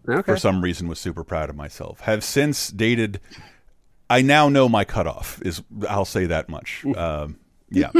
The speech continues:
Speaker 1: <laughs>
Speaker 2: So when I was twenty-one,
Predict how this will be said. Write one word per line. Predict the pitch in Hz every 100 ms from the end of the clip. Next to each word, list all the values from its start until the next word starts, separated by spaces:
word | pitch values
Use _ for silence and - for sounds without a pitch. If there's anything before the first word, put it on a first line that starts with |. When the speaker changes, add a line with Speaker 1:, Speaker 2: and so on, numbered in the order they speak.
| 330 - 359 -
Speaker 1:
<laughs> | 294 277 - - - - - - - -
Speaker 2:
So | - - 170 165 160 -
when | 147 131 135 151 151
I | - 151 170
was | 190 -
twenty-one, | - 156 147 151 113 92 67 71